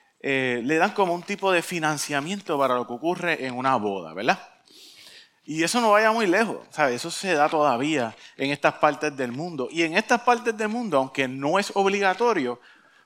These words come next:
por eso nosotros tenemos la tradición en Estados Unidos que los padres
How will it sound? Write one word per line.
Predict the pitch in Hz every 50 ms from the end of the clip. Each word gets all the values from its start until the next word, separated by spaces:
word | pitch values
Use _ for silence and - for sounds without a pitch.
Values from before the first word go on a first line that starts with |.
| _ _
por | 143 139 135
eso | 139 160 196
nosotros | 190 180 196 190 185
tenemos | - 185 180 185 190 190
la | 185 185
tradición | 185 180 175 165 156 151 - - - 202 196 185 135 110 113 113 127
en | 131 123
Estados | 113 - 143 147 156 156 151
Unidos | 170 185 214 208 175 147 131
que | 139 135
los | 131 127 131 - _ _
padres | - 175 175 185 208 214 214 220 214